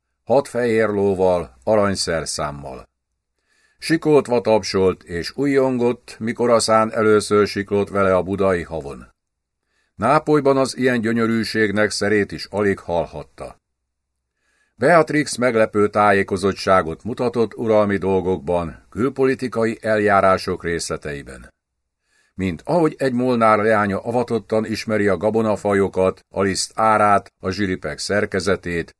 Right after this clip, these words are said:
úgy ismerte ő a trónok és koronák birtokának csinyát, binnyát. Mátyás gyönyörködve figyelte. Magában ujjongó hálát adott a sorsnak, hogy ezt az asszonyt juttatta neki.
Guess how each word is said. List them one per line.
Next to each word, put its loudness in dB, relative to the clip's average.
úgy 2
ismerte 0
ő 2
a 4
trónok 0
és -4
koronák 0
birtokának 0
csinyát, -2
binnyát. -14
Mátyás 4
gyönyörködve 0
figyelte. -10
Magában 4
ujjongó 2
hálát 4
adott -6
a -8
sorsnak, -2
hogy -14
ezt 0
az -2
asszonyt 0
juttatta -6
neki. -12